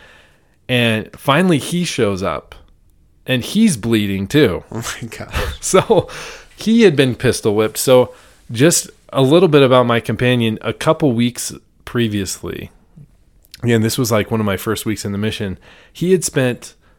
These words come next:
Speaker 1: uh, this was his last transfer. So he had spent all his money, the previous transfer, on, like, buying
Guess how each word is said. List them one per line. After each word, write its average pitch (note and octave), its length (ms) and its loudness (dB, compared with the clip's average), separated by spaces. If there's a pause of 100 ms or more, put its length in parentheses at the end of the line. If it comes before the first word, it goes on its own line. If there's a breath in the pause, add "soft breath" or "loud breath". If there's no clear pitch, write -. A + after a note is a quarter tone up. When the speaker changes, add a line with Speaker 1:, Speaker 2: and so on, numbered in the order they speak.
(320)
Speaker 1:
uh, G#2+ 80 -4
this C#3 220 -2
was E3 100 0
his A#2 160 -4
last G#2+ 260 -2
transfer. F#2+ 500 -6
So - 120 -8
he C3 180 -2
had E3 120 0
spent C3 360 -2
all A#2 240 0
his A#2 220 -4
money, G2 380 -4
the A#2+ 100 -2
previous A2+ 420 -4
transfer, B2+ 680 -6 (500 soft breath)
on, G#2+ 360 0
like, G2 280 -6
buying A#2+ 640 -2